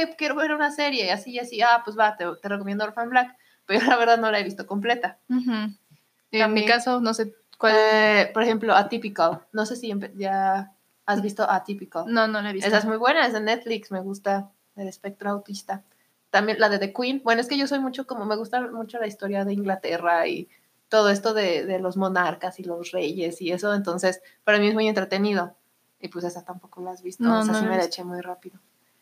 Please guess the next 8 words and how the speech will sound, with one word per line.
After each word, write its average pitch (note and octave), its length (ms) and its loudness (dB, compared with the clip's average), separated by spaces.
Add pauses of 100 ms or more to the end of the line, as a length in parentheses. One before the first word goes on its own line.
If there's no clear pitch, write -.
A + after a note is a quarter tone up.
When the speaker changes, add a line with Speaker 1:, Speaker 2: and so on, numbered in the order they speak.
(840)
Speaker 1:
Esa A#3 160 0
es C#4+ 60 2
muy D4 80 2
buena, C#4 260 4
me C4 120 2
gusta B3 220 2
mucho. B3 240 2
Speaker 2:
Ujú. B3 140 -6